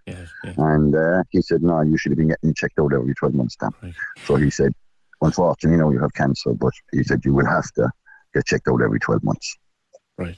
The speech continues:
Speaker 1: So even
Speaker 2: Yeah.
Speaker 1: now that you, so you, you're, you're, you're sorted now with the cancer. Thankfully, they were able to,
Speaker 2: Um,
Speaker 1: to deal
Speaker 2: thanks
Speaker 1: with it,
Speaker 2: be to
Speaker 1: but
Speaker 2: God.
Speaker 1: you'll have to be checked. And what about your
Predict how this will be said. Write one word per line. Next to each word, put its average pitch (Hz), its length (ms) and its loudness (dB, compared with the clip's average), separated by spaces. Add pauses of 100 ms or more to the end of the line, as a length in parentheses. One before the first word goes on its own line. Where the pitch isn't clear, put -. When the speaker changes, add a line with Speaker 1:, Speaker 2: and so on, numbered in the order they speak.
(120)
Speaker 1:
So 104 320 0
even 107 300 2
Speaker 2:
Yeah. 156 80 4
Speaker 1:
now - 100 2
that 98 160 -4
you, 98 220 -6
so 101 460 -2 (420)
you, - 200 -12 (280)
you're, 92 280 2 (460)
you're, 85 180 0 (220)
you're 110 160 2
sorted 110 460 0
now 95 140 2
with 85 100 -2
the - 60 -12
cancer. 85 440 0 (240)
Thankfully, 98 460 0
they 90 100 0
were 85 160 4
able 73 180 -2
to, 85 120 -2 (100)
Speaker 2:
Um, 78 160 4
Speaker 1:
to 92 100 2
deal 82 180 0
Speaker 2:
thanks 87 180 2
Speaker 1:
with 80 100 2
it, - 20 4
Speaker 2:
be 71 40 4
to 71 60 2
Speaker 1:
but 73 80 4
Speaker 2:
God. 90 80 2
Speaker 1:
you'll 87 100 -4
have 87 160 -6
to 85 80 -10
be 87 120 -4
checked. 82 320 -6 (300)
And 113 140 2
what 160 120 4
about 165 320 0
your 151 120 2